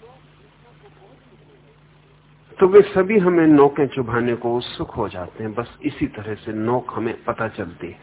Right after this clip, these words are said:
तब हम ज्यादा से ज्यादा जो करते हैं, वो ये करते हैं कि अपनी नोकों के ऊपर वस्त्र पहना देते हैं।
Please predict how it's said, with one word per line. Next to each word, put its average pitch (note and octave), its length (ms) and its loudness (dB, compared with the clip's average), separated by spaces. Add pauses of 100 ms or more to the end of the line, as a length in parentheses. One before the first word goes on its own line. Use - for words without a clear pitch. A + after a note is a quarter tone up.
(1900)
तब G3+ 120 6
हम G3+ 220 6
ज्यादा F3 340 4
से D#3 180 -8
ज्यादा D3 320 0
जो C3 180 -4
करते B2 360 -6
हैं, A#2+ 120 -4
वो G#2+ 180 -4
ये A2 180 -4
करते A#2 380 -6
हैं C#3+ 120 -4
कि A#2+ 100 -8
अपनी A2+ 260 -4
नोकों A2+ 420 0
के C3 140 -8
ऊपर B2+ 220 -4
वस्त्र G#2 440 -6
पहना F2+ 320 -10
देते F2+ 340 -16
हैं। - 200 -20